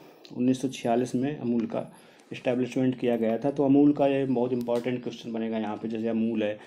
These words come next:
तो अमूल का पूरा नाम क्या है? एएमयूएल। एएमयूएल मत-, मतलब कि आनंद मिल्क यूनियन लिमिटेड। हम्म, और जैसा कि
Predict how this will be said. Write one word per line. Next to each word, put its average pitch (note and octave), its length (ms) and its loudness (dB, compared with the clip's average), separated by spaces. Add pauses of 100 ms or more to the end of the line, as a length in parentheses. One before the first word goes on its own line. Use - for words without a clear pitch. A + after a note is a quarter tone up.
(300)
तो A#2+ 60 -6
अमूल C3 240 2
का C3+ 100 2
पूरा B2+ 240 2
नाम C3 220 4
क्या A#2+ 240 0
है? A#2+ 280 0
एएमयूएल। A#2 720 -2 (200)
एएमयूएल A#2 460 -4
मत-, A#2 160 -10
मतलब A#2 320 -6
कि E3 220 -2 (480)
आनंद C3+ 320 6
मिल्क D3 320 6
यूनियन C3 360 4
लिमिटेड। A#2+ 480 2 (640)
हम्म, E3 240 -4 (400)
और A2+ 300 -2 (840)
जैसा A#2+ 240 -4
कि B2+ 420 0